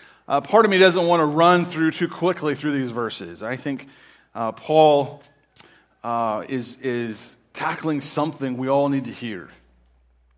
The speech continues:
that, that resonates with all of us. And of course, it's God's Word. We know this. Um,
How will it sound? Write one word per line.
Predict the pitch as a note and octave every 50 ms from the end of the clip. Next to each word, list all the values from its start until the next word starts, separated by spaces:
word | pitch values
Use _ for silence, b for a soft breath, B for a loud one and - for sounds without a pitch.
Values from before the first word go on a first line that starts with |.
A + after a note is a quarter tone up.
| _ -
that, | C3+ C#3 C3+ A#2 B2+
that | C#3+ D3 C3+ C3+
resonates | C3 C3+ D3+ F3 F3 E3+ E3+ D#3 C#3+ C3+ C#3+ B2
with | C3 B2+ B2+ - -
all | - C#3+ C#3+ C3+
of | A#2+ G#2+
us. | G2+ -
And | B2+
of | B2+ -
course, | - G#3+ F#3 D#3
it's | D#3+ C#3 A2+ A2+
God's | A2+ C#3+ C#3 C#3 C#3 B2
Word. | B2+ B2 C3 B2+ A#2+
We | - C#3 C#3
know | C3 B2+ B2+ B2+ B2+
this. | A2 F#2+ D2+ - - - _ _ b b b b b b b b b b b b b b -
Um, | G2+ G#2 G#2 G#2 G#2+ G2+ G2 G2+